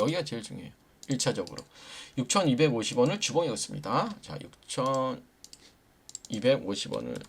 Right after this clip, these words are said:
주봉에 긋고요. 우리가 이제 장대 양봉을 기준이 되는 봉으로 잡아야 돼요. 그쵸? 그러니까 어떻게 보면 여기서부터 이게 하나의 봉이죠. 그러면 고점이 됐고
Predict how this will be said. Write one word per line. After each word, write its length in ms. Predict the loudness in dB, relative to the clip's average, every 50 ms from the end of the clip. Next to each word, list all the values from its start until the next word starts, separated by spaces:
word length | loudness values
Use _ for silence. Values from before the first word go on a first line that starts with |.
| -14 -12
주봉에 320 | -10 -6 -4 -2 0 0
긋고요. 380 | -2 -2 -4 -2 0 0 0 0 -4 -12 -12 -12 -12 -6 2
우리가 180 | 6 8 8
이제 140 | 8 8 6
장대 380 | 6 6 6 6 6 8 10 12
양봉을 340 | 12 12 10 6 6 4 4
기준이 300 | 4 2 2 2 4 4
되는 180 | 6 6 6
봉으로 220 | 6 4 4 2 0
잡아야 360 | 0 2 4 6 6 6 4
돼요. 200 | 2 0 -2 -2
그쵸? 180 | -6 -8 -8 -4
그러니까 280 | 0 0 2 4 4
어떻게 180 | 2 2 2 2
보면 380 | 4 6 8 8 6 6 4 0 -8 -20 -20 -20 -12 _ 4
여기서부터 400 | 4 4 4 4 0 0 0 2
이게 200 | 2 4 4 2
하나의 320 | 2 2 2 0 0 0
봉이죠. 400 | -2 -2 -2 -2 -2 -4 -8 -6
그러면 320 | -2 -2 0 2 0 0 -2
고점이 400 | -4 -4 0 4 4 4 4 2
됐고 440 | -2 -4 -4 0 0 0 0 0